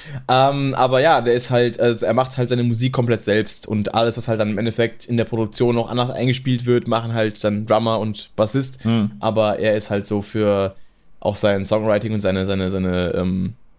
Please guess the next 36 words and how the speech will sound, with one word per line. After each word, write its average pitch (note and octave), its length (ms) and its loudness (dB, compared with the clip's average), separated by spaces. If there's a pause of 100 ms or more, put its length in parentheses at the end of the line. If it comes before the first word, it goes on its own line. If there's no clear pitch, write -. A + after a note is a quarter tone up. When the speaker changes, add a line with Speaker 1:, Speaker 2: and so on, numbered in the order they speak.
(300)
Speaker 1:
ja, F2+ 160 0
alles, G#2+ 160 0
was A2 120 -4
so G#2+ 80 0
mit, G#2 260 -2
mit - 280 -8 (840)
anderer C#3 340 2
Instrumentation, C3+ 760 2
die B2 100 0
irgendwie C3+ 260 0
über B2+ 140 2
ein A#2+ 80 0
Keyboard C3+ 260 2
eingespielt A#2+ 420 -2
würden, A#2 260 2
macht G#2+ 120 -2
alles G#2+ 160 0
eigentlich G2+ 240 -4
er. F#2+ 260 0 (140)
Seine, G2 400 0
er G2+ 200 0
hat A2 80 0
halt G#2 100 0
Leute G#2+ 160 2
dabei, G2+ 280 2
die G2+ 120 -2
irgendwie G2 180 -2
dann F#2+ 140 -2
Klavier-Solo G#2 500 0
spielen, G#2+ 240 -2
da G#2 80 0
mal G2 120 0
Saxophon G#2+ 420 -2
rein G2 220 -2
oder F#2+ 100 -2
sowas. G2 260 -4